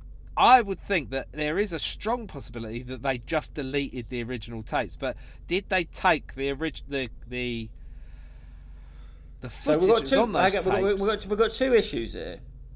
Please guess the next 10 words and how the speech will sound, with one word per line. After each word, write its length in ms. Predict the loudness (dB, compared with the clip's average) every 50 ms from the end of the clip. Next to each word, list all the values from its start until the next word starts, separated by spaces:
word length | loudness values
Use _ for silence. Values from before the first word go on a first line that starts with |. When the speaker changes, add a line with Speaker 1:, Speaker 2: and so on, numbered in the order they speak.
| -16 -10
Speaker 2:
So 220 | -2 0 2 2
there's 280 | 4 4 2 2 2 0
Speaker 1:
Mm. 20 |
Speaker 2:
the, 400 | 0 2 4 4 4 4 2 0 -6
was 280 | 2 6 8 8 8 10
it 360 | 8 8 8 6 -6 -14 -16 -16
filmed 480 | -16 -4 0 2 2 2 2 2 -2
off 100 | -2 -2
a 40 | -2
screen? 500 | -8 -8 -4 -4 -4 -2 -4 -6 -8 -12